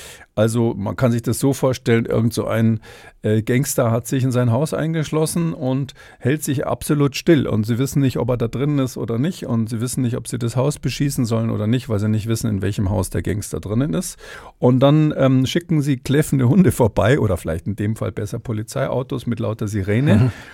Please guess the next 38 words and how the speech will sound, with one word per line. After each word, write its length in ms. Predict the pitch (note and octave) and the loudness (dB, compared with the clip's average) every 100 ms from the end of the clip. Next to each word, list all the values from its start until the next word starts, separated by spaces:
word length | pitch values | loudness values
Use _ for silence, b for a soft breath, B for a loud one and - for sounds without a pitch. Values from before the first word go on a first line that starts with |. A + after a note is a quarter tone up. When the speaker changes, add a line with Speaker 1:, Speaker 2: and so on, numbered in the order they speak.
| B | B
Speaker 1:
und 280 | - C3+ B2+ | 2 2 6
bis 180 | E3+ - | 4 4
dieser 280 | F#3 D#3 A2+ | 0 0 0
Gangster 340 | A#2 D#3 D#3 | 0 0 -2
denkt, 200 | C3 C3+ | -4 -4
„Oh 140 | B2 - | -6 -8
Scheiße, 440 | - - - C3+ | -10 -10 -8 -6
da 60 | G#2 | -6
ist 120 | - | -6
die 60 | |
Polizei, 500 | A#2+ C3 B2 - D3 | -2 0 0 0 0
mache 200 | D3 C3+ | 2 2
ich 80 | C3+ | 2
mal 120 | B2+ | 2
lieber 220 | A#2 C#3 D3+ | 2 0 -2
die 120 | B2+ | -2
Fenster 380 | C3 C#3 - C3+ | -4 -6 -4 -4
und 140 | B2+ | 0
Türen 300 | D#3 B2 G2 | 2 2 0
zu.“ 220 | - - G2+ | -6 -6 2
Speaker 2:
Mhm. 160 | G#2 | 4
Speaker 1:
Und 120 | G#2 | 6
das 160 | F#3+ - | 4 2
Haus, 220 | F3 F#3+ | 0 2
wo 80 | C#3 | 2
einer 220 | - D#3 | 2 2
die 120 | D3+ | 0
Fenster 360 | C#3 E3 - C3 | 2 2 2 0
und 140 | A2 | 0
Türen 260 | G#2+ G3+ E3+ | 0 -2 -2
zumachen 480 | - A2 G#2+ A#2+ G#2+ | -2 -2 -2 -4 -2
wollte, 300 | G#2 C#3+ F#3 | -2 -4 -4
Speaker 2:
Okay. 300 | C3 - B2+ | -4 -4 -2
Speaker 1:
also 180 | A2 B2 | 2 4
die 160 | A#2 A2+ | 2 2
Gegenmaßnahme 640 | G3+ G3+ C3 - C#3+ C3 | 4 6 6 4 2 2
ergriffen 420 | B2+ A#2 C3 - | 0 0 -4 -4
hat, 120 | D3+ | -8